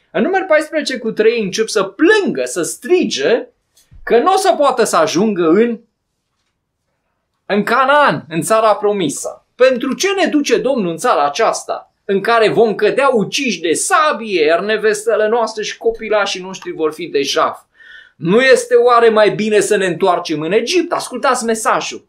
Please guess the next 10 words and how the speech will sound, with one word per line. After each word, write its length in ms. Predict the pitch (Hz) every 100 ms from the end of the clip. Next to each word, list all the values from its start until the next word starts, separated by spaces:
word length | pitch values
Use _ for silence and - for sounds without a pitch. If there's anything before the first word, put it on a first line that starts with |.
| _ _ _
Mesajul 600 | - 156 135 214 285 294
pornea 380 | 233 226 196 262
din 240 | 247 254
Duhul 280 | 254 311 330
lor, 320 | 349 294 143 -
nu? 440 | 143 233 403 - _ _ _ _ _
Pornea 380 | - 156 202 330
din 160 | 339
inima 520 | 370 392 370 359 349 330
lor. 260 | 151 -